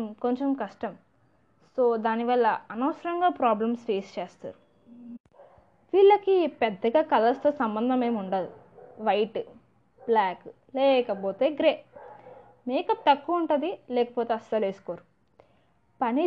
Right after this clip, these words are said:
జరగాలంటే మాత్రం పొగడాలి, డౌట్స్ అడగాలి, డిస్కస్ చేయాలి. కానీ గొడవ మాత్రం పడకూడదు మాస్టారు. So, ఈ ఫోర్ కేటగిరీస్‌లో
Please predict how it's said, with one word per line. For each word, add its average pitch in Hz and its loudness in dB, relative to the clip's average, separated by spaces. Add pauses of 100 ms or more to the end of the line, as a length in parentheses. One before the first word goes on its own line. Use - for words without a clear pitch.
జరగాలంటే 269 2
మాత్రం 247 -2 (520)
పొగడాలి, 214 -4 (640)
డౌట్స్ 226 0
అడగాలి, 196 0 (360)
డిస్కస్ 240 -2
చేయాలి. 196 0 (800)
కానీ 220 -4 (760)
గొడవ 208 0
మాత్రం 247 -2
పడకూడదు 233 -2
మాస్టారు. 233 -2 (1500)
So, 302 4 (500)
ఈ 311 4
ఫోర్ 349 4
కేటగిరీస్‌లో 254 -2